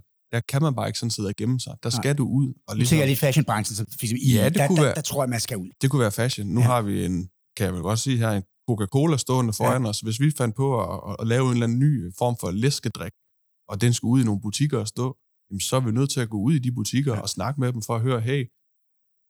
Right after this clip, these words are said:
Speaker 1: kan det her overhovedet lade sig gøre?" Du ved, vil I
Speaker 2: Ja,
Speaker 1: tage
Speaker 2: ja,
Speaker 1: nye
Speaker 2: ja.
Speaker 1: produkter ind på hylderne, og i så fald, hvad skal de produkter indeholde? Skal det være, øh, med sukker, uden sukker? Skal det være vegansk? Skal det,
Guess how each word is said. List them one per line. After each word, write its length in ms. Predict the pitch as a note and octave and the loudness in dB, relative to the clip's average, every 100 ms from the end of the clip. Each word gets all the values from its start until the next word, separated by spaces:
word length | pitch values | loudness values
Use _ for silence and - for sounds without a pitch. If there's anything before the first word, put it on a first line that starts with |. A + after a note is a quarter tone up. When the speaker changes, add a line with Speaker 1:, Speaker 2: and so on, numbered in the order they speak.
| - | -4
Speaker 1:
kan 120 | G2 | 0
det 80 | A2+ | 2
her 80 | C3+ | 2
overhovedet 300 | A2 C3+ A#2 | 2 2 0
lade 100 | G2+ | -2
sig 100 | G2+ | -4
gøre?" 280 | G#2+ D3 B2 | -4 -2 -2
Du 60 | |
ved, 180 | G#2 A2 A2 - _ _ _ _ _ _ - | -4 -4 -6 -14 _ _ _ _ _ _ 0
vil 140 | A#2 | 4
I 20 | C#3+ | 4
Speaker 2:
Ja, 20 | |
Speaker 1:
tage 60 | - B2+ | 4 6
Speaker 2:
ja, 40 | |
Speaker 1:
nye 60 | D3 | 6
Speaker 2:
ja. 20 | |
Speaker 1:
produkter 320 | - A2+ C#3+ B2 | 4 2 2 0
ind 100 | C#3 | 0
på 60 | G#2+ | 0
hylderne, 480 | B2 E3+ C#3 G#2 | 2 4 2 0
og 120 | - G2+ | -2 -4
i 40 | |
så 160 | - C3+ | -2 -2
fald, 260 | - B2 | 0 0
hvad 120 | A#2+ | 0
skal 160 | C#3 - | -2 -2
de 80 | A#2+ - | -6 -4
produkter 320 | A2+ A#2 G#2 | -4 -2 -2
indeholde? 420 | A2+ D3+ A#2 - | 0 0 0 -2
Skal 180 | - G2+ | -6 -8
det 100 | F#2+ | -6
være, 180 | F#2 G#2 _ _ _ _ _ _ | -4 -6 _ _ _ _ _ _
øh, 160 | F#2+ F2+ | -4 2
med 180 | G2+ C#3+ | 4 2
sukker, 300 | - C3+ A#2 | 2 0 0
uden 240 | A2+ D3+ | 2 2
sukker? 260 | C3+ A#2+ A2+ | 2 -2 -2
Skal 180 | - F#2+ | -6 -8
det 60 | |
være 240 | F2+ - F#2+ | -8 -10 -12
vegansk? 500 | G#2 A#2 C#3+ C#3+ - | -4 -2 0 -2 -6
Skal 220 | - A#2+ | -8 -8
det, 360 | F2 E2+ E2+ | -8 -10 -12